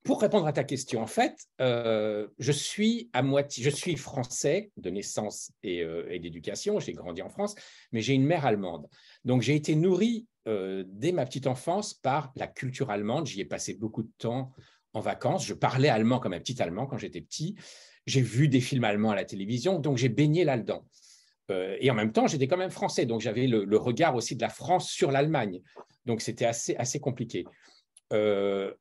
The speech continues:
là-dessus, il y a tout mon, ma passion du cinéma et de la littérature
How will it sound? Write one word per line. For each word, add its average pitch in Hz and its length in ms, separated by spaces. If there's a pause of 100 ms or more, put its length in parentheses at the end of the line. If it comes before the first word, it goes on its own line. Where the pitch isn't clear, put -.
(160)
là-dessus, 170 460
il 180 80
y 160 40
a 117 60
tout 165 160
mon, 135 140
ma 123 280
passion 151 540
du 123 100
cinéma 123 560
et 151 100
de 131 60
la 139 80
littérature 127 800